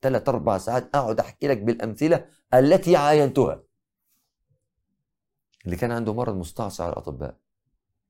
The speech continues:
وراح لل-، للمسكين، اداله قرشين وجاب له الأكل وقال له: "ده مرتب شهري، أنا عشت أو مت بتاعك". وراح يكشف،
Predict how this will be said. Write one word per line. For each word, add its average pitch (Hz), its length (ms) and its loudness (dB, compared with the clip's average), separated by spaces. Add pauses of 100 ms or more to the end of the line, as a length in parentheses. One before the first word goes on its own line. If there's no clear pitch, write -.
(1400)
وراح 92 300 -4
لل-، 82 920 -8
للمسكين، 113 640 -10 (1400)
اداله 92 280 -2
قرشين 123 480 -8 (440)
وجاب 101 240 -4
له 98 60 -2
الأكل - 320 -8 (720)
وقال 104 200 -2
له: 98 80 -4
"ده 110 180 -4
مرتب 98 400 -8
شهري، 92 580 -6
أنا 85 160 -8
عشت - 280 -8
أو 90 140 -4
مت 110 300 -10
بتاعك". - 420 -8 (1700)
وراح 107 200 -4
يكشف، - 680 -12